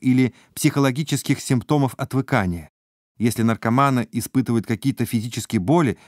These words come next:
когда бросают, эти боли являются прямым последствием их психологических страданий.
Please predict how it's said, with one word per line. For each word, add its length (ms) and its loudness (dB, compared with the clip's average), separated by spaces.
когда 340 0
бросают, 560 -2
эти 200 0
боли 240 4
являются 680 2
прямым 320 4
последствием 540 0
их 340 -2
психологических 760 0
страданий. 500 -2